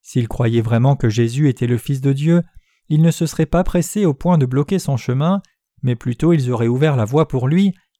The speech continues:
l'auraient approché poliment et lui auraient demandé de les sauver. Comme Jésus savait ce que les gens assemblés ici avaient dans la tête, il a intentionnellement questionné sur qui avait touché son vêtement,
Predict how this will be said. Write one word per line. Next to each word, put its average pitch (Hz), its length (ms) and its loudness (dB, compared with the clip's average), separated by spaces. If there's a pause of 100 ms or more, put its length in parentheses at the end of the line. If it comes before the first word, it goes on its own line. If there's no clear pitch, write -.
(100)
l'auraient 117 400 -2
approché 127 440 -2
poliment 131 500 0
et 131 80 0
lui 117 200 -2
auraient 147 180 0
demandé 123 360 0
de 139 80 0
les 131 140 0
sauver. 139 500 2 (760)
Comme 113 180 2
Jésus 107 320 -2
savait 147 340 0
ce 160 120 -8
que 147 140 -2
les 139 140 2
gens 143 200 2
assemblés 139 420 0
ici 143 300 -2
avaient 143 160 0
dans 143 100 0
la 139 120 -2
tête, 156 360 0 (460)
il 139 180 0
a 147 220 0
intentionnellement 160 800 2
questionné 143 540 -2
sur - 260 -6
qui 190 220 -4
avait 127 160 -2
touché 147 320 -4
son 123 160 -2
vêtement, 185 420 2